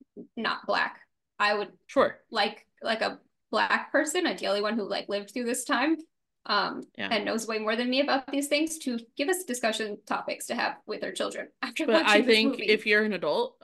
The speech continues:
Speaker 2: I think watch this movie. You know, like, it's, uh, it's so much more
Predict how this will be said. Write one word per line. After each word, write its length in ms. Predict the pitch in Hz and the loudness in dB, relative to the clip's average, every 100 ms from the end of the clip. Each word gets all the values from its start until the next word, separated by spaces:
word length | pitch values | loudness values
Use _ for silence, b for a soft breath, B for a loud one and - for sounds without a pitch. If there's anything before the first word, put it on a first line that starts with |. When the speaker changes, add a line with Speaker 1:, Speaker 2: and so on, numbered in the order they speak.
| - | -6
Speaker 2:
I 160 | 180 | -4
think 260 | 185 196 175 | 0 -2 0
watch 220 | 175 - | -2 -2
this 160 | 196 190 | -6 -4
movie. 400 | 185 185 135 - | -2 -2 -4 -4
You 120 | 165 | -2
know, 140 | 165 | 2
like, 200 | 170 160 | 4 2
it's, 460 | 160 165 - - - b b b b b - | 2 -2 -4 -8 -8 b b b b b -2
uh, 340 | 151 139 135 - | 2 4 4 2
it's 200 | 151 - | 0 0
so 320 | - 170 185 | 2 4 4
much 320 | 185 - - | 2 -2 -4
more 440 | 143 151 165 175 | -2 0 2 0